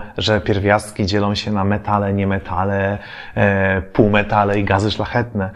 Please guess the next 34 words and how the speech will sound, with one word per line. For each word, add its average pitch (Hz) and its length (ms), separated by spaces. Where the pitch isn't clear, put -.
No 131 180
bo 113 100
przecież 113 420
ja 110 100
to 117 80
o 117 60
tym 120 140
się 123 100
uczyłem 120 260
w 113 40
szkole. 139 300
Tata, 113 220
ty - 120
też - 200
o 117 80
tym 107 180
wiesz? 160 260
Mama, 151 280
uczyłaś 120 460
się - 140
tego? 135 420
Ważne 151 340
jest 143 140
mieć 147 120
tą 143 160
relację 143 480
i 127 240
żeby 127 200
dziecko 131 320
czuło, 160 460
że, 135 340
że 135 180
my 143 180
naprawdę 139 640